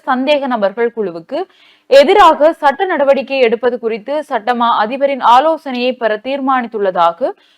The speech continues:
குற்றப்புலனாய்வுத்துறை நேற்று கொழும்பு நீதவான் நீதிமன்றிற்கு அறிவித்துள்ளது என்றவாறு இந்த செய்தி காணப்படுகிறது. தொடர்ச்சியாக பாராளுமன்றத்தில் பெண் ஊழியர்களுக்கு பாலியல் துன்புறுத்தல் குறித்து விசாரணை. பாராளுமன்றத்தில் சில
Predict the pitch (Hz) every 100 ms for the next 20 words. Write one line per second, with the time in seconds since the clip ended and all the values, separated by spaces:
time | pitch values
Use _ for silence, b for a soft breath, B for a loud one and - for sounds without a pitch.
0 | _ - 320 247 403 349 311 285 277 285
1 | 254 247 285 247 233 262 269 247 254 262
2 | 247 247 254 240 240 240 226 220 214 202
3 | 202 - 262 190 214 277 285 254 220 202
4 | 202 185 180 180 247 247 220 190 - 269
5 | 233 180 160 143 139 220 330 _ _ _
6 | _ _ _ _ _ _ _ _ _ _
7 | _ _ _ _ _ 320 302 277 320 302
8 | 285 311 320 262 269 294 302 277 254 240
9 | 233 285 294 - 262 277 247 254 247 233
10 | 226 214 277 240 240 247 269 269 247 220
11 | 226 202 233 233 - 220 202 226 226 254
12 | 220 147 160 285 - _ _ _ - 294
13 | 320 403 403 359 311 - 320 320 311